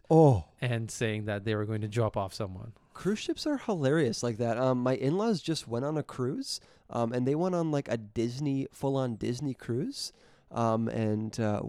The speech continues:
Speaker 1: we, you know, didn't get the invite, which is okay.
Speaker 2: That's
Speaker 1: But
Speaker 2: harsh.
Speaker 1: not that okay. That's real harsh. But, uh, they were saying, and so it's their first time. They're not cruisers, but their first time going on, like, a Disney cruise.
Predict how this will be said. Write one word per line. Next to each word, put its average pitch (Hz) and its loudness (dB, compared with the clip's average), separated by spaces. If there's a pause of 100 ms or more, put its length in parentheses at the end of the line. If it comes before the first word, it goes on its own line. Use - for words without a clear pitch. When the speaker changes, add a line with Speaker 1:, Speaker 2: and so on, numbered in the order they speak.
Speaker 1:
we, 120 -6
you 147 -8
know, 110 -8 (120)
didn't 113 -4
get 104 -6
the 104 -4
invite, 95 -6 (140)
which - -10
is - -12
okay. - -6 (540)
Speaker 2:
That's 110 -6
Speaker 1:
But 107 -4
Speaker 2:
harsh. 117 2
Speaker 1:
not 120 0
that 104 0
okay. - -6 (220)
That's 120 -6
real 110 -2
harsh. 107 -8
But, 117 -2
uh, 117 2 (260)
they 127 -2
were 185 0
saying, 160 0
and 131 -4
so 139 -4
it's 120 -4
their 143 0
first 123 -4
time. 110 0
They're 127 4
not 131 0
cruisers, 117 -6
but 117 -2
their 120 2
first 131 -6
time 117 0
going 117 2
on, 117 0
like, 113 -2
a 113 -6
Disney 120 -2
cruise. 151 -6